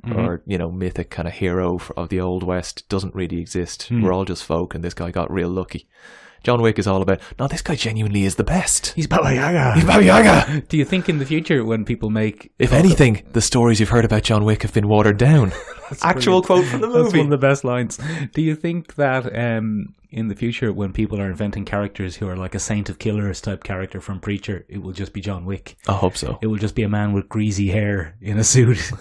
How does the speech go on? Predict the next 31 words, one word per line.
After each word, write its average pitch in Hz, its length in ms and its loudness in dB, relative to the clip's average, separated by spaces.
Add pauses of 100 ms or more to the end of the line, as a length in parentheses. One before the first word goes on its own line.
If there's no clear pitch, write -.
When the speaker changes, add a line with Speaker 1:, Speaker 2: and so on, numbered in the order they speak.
(120)
Speaker 1:
<laughs> - 0 - (220)
and 107 140 0
a 113 40 0
gun 110 420 2 (340)
doing 113 160 0
Speaker 2:
And 117 100 6
Speaker 1:
a - 20 4
Speaker 2:
a 110 40 4
permanent 117 420 2
scowl. 110 420 2
Speaker 1:
and 113 100 -4
a 110 60 -2
permanent 117 320 0
scowl. 113 240 -4
He 139 180 2
has, 180 180 0 (240)
his 156 120 -8
facial 185 360 0
hair 131 260 0
is 107 300 -6
groomed 131 480 0
into 104 220 -2
a 101 40 -4
permanent 98 400 -4
scowl, 110 200 0
Speaker 2:
Yeah. 110 180 4
Speaker 1:
so 107 60 2
he 107 100 2
can't 117 280 -2
help 117 220 -2
it. - 140 -6